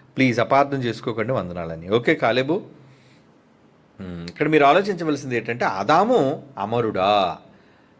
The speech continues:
ఆదాము అమరుడు అని ఎలా చెప్పగలం? ఆదాము ఎప్పుడు కూడా ఏం తింటున్నాడు అక్కడ? జీవవృక్ష ఫలములు ఇవి ఉన్నాయి. మంచి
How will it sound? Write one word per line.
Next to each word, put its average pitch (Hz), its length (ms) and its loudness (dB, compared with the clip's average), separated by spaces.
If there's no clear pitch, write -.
ఆదాము 160 460 4
అమరుడు 156 420 4
అని 202 140 4
ఎలా 165 160 6
చెప్పగలం? 147 480 2
ఆదాము 117 500 -2
ఎప్పుడు 127 440 -2
కూడా 131 260 0
ఏం 120 240 -2
తింటున్నాడు 139 420 -2
అక్కడ? 131 220 -2
జీవవృక్ష 131 920 0
ఫలములు 107 400 0
ఇవి 98 160 0
ఉన్నాయి. 104 340 2
మంచి 214 420 2